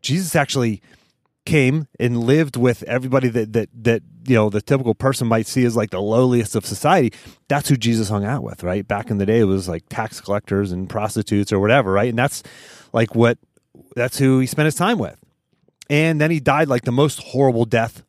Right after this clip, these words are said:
possible. And, and so that's how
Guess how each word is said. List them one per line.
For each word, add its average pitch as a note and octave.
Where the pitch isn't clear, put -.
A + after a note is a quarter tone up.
possible. E3
And, C#3
and C#3
so C#3
that's E3+
how C3+